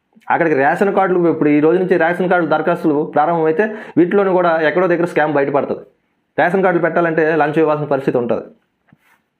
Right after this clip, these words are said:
ఖచ్చితంగా ప్రభుత్వం వీటిపైన దృష్టి పెట్టాల్సిన అవసరం ఉంది. ఇక రాష్ట్ర వాణిజ్యం తిరోగమనం. నవంబర్లో పది శాతం పడిపోయిన జీఎస్టీ వసూలు.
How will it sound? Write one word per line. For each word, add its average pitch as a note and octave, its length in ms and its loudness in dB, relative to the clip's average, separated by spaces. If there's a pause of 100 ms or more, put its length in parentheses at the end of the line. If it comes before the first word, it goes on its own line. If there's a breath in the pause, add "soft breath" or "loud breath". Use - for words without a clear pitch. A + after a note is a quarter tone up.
(880 loud breath)
ఖచ్చితంగా F3 300 -2
ప్రభుత్వం F3+ 600 0
వీటిపైన C#3+ 340 -2
దృష్టి C3 280 -4
పెట్టాల్సిన C3+ 320 0
అవసరం A#2+ 180 -2
ఉంది. A#2+ 140 0
ఇక A#2+ 100 0
రాష్ట్ర B2+ 560 0
వాణిజ్యం F3 420 0
తిరోగమనం. D#3 680 -2
నవంబర్లో E3 380 0
పది C#3+ 180 0
శాతం D3+ 260 0
పడిపోయిన D3+ 380 0
జీఎస్టీ D#3+ 320 0
వసూలు. C#3 440 0